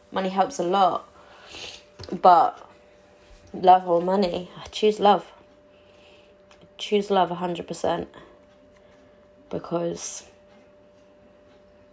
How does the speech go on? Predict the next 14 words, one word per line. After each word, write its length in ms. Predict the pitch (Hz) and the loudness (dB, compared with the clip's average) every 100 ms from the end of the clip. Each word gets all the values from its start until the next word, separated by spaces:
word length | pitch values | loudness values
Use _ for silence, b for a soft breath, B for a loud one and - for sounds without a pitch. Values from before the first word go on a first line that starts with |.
| - b b b b _ _ _ _ _ _ _ _ _ _ _ _ _ _ 190 _ _ _ _ _ _ _ _ - - | -20 b b b b _ _ _ _ _ _ _ _ _ _ _ _ _ _ _ _ _ _ _ _ _ _ _ -20 -4
money 400 | 208 240 214 180 | 0 2 2 0
is 140 | 180 | -4
good. 340 | - 202 180 - | 0 0 0 0
Like, 120 | 160 | 0
I'm 120 | 185 | 0
not 120 | 208 | -2
gonna 160 | 170 151 | 0 2
lie, 260 | 180 175 | 4 2
money 300 | 160 170 190 | 0 -2 -4
does 220 | 180 185 180 | -4 -4 -2
make 220 | 165 - | -6 -4
you 80 | 151 | -6
happy 500 | 175 190 127 120 - | -6 -2 -2 -2 -6
because 720 | 147 - 143 143 143 - - | -8 -2 2 2 0 -6 -18